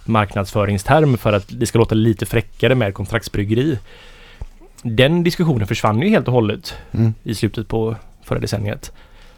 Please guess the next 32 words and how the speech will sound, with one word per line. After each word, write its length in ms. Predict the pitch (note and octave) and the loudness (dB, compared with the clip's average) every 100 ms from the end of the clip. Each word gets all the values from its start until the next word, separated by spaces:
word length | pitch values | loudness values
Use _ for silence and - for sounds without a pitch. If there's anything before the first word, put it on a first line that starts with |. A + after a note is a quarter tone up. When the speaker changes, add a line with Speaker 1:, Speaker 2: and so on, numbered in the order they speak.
| - | -6
Speaker 1:
Att, 380 | - - - - - - - - - - | -4 -4 -8 -16 -18 -20 -20 -20 -20 -6
och 180 | B2+ - C3+ | -4 -4 2
vi 120 | B2 | 6
har 120 | A#2+ | 6
lite 300 | C3+ A#2+ E3 G3+ F#3+ F#3 | 4 4 2 2 -2 -6
idag 220 | G3 F3 A2+ | 2 4 6
kommit 220 | B2 A2+ | 4 4
tillbaks 400 | A2+ G#2+ G#2 - | 4 4 4 0
till 120 | A#2 | 0
hur 80 | A2 | 2
det 60 | |
var 80 | A2 | 2
för 100 | G#2 | 2
länge 340 | B2 B2+ B2+ F#3+ | 2 2 2 2
sedan, 240 | C3+ G#2+ | 2 2
att 280 | G#2+ - - - - - - - - - - - - | 0 -4 -18 -20 -20 -20 -20 -20 -20 -20 -20 -20 -2
det 100 | A2+ | 0
är 40 | |
liksom, 380 | A2 G#2+ G#2 A#2 - - - - - | 2 2 0 -4 -14 -20 -20 -20 -20
vad 300 | G#3 B2 A#2 | -2 -2 2
är 60 | |
riktiga 240 | A#2+ - A#2+ | 0 2 4
bryggerier? 720 | D3+ E3+ E3 A#2+ A2 A2 A2+ - - D#3+ | 4 6 6 8 6 6 2 -8 -20 -6
Vilka 340 | A#2+ G#2+ G2 | -2 0 2
är 80 | A2 | 2
bara 200 | G#2+ G#2+ | 4 0
varumärken 720 | G#2 A2+ G#2+ A2 G#2 G#2 G#2+ | 4 2 4 0 0 -2 -2
till 80 | A2+ | 0
andra 300 | A2+ G#2+ A2 | 0 2 2
saker? 400 | C3 G#2+ G2 A2 | 2 2 0 -4
Och 140 | G#2 | -2
att 240 | G#2 - | -4 -8